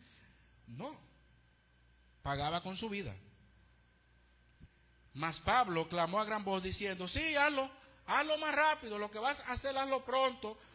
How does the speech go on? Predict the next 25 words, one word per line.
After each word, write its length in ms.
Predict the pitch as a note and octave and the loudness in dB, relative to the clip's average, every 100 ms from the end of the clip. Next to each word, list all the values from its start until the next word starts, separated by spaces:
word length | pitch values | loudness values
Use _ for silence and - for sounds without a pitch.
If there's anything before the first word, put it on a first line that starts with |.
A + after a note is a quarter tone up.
| - | -10
porque 260 | G3+ G3+ G3+ | -8 -6 -4
nos 140 | G#3 | -2
metiste 520 | G#3 G3 C#4 E4 D#4+ | -4 -2 -2 -2 -2
en 100 | C4 | -4
el 100 | A#3+ | -2
calabozo 720 | A#3+ A#3+ A3+ C4+ C#4+ - A3 G#3+ - - | 4 6 6 4 2 0 -4 -6 -16 -12
y 120 | G#3 | -8
nos 120 | G#3+ A3 | -8 -8
pusiste 520 | G#3+ G3 D4+ E4+ D4 | -8 -4 -2 -2 -2
en 80 | C#4 | -2
el 140 | B3 | -2
cepo". 580 | - A3+ G3 E3 D#3+ E3 - - _ | 0 0 -2 -4 -6 -8 -16 -20 _
Pablo 240 | D3 D#3+ E3+ | -8 -6 -6
no 100 | E3+ | -4
le 100 | E3+ | -4
dijo 260 | F3 F3 F3 | -2 0 0
eso, 360 | F#3 - B2+ A#2 - - _ _ _ | -2 -6 -10 -14 -20 -20 _ _ _
"No 300 | C3+ D#3 G#3 | -4 -2 0
te 160 | - G#3 | 2 4
hagas 300 | G#3 G#3 G3+ | 4 2 -2
ningún 400 | G3 F3+ G3 F#3+ | -4 -4 -6 0
mal, 340 | D#3+ C3+ C3 - - - - | 2 2 -2 -10 -20 -12 -4
pues 280 | C#3+ - - | -2 -2 0
todos 440 | A3 C#4+ D4 - - - | 2 2 0 -6 -14 -12
estamos 600 | B2+ A#2 C#3+ D3+ D3+ D3 | -8 -4 0 0 -2 -8